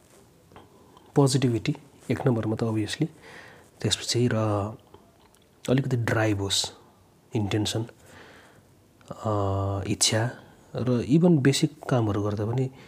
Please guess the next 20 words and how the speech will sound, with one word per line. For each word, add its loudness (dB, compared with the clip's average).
यत्तिकै 4
रिडन्डेन्ट 4
होइन 2
कि 6
अलिकति 0
ड्राइभका 0
साथ -4
काम 6
अघि 0
बढोस् 0
भन्ने -2
चाहना 2
हो। -4
र 2
त्यो 2
चाहनालाई 4
पुरा 2
गर्नको 0
लागि 0
चाहिँ 2